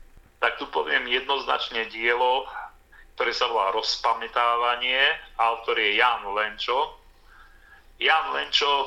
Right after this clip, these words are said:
bol kedysi stredoškolským profesorom, čiže veľmi dobre poznal a dôverne toto prostredie.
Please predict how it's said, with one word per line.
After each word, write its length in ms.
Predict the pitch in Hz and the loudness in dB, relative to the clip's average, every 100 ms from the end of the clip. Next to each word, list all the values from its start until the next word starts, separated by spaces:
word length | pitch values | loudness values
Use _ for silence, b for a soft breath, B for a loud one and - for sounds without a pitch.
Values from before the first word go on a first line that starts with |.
| 131 | -2
bol 160 | 123 | -2
kedysi 400 | - 127 123 123 | -2 -2 -2 -4
stredoškolským 720 | - 127 131 - 131 120 107 101 | -6 0 0 0 -2 -2 -6 -4
profesorom, 800 | 113 113 135 - 135 131 135 131 | -4 -2 -4 -2 0 2 0 0
čiže 240 | 117 113 | -2 0
veľmi 320 | 117 143 123 | 0 0 0
dobre 320 | 113 117 117 | 0 0 -2
poznal 400 | - 113 113 117 | -2 -4 -2 0
a 160 | 113 107 | 0 -2
dôverne 560 | 113 131 139 131 117 107 | -4 -2 0 -2 -2 -4
toto 320 | 117 110 - | -4 -6 -4
prostredie. 720 | 110 110 - 117 113 123 | -4 -4 -2 -4 -2 -2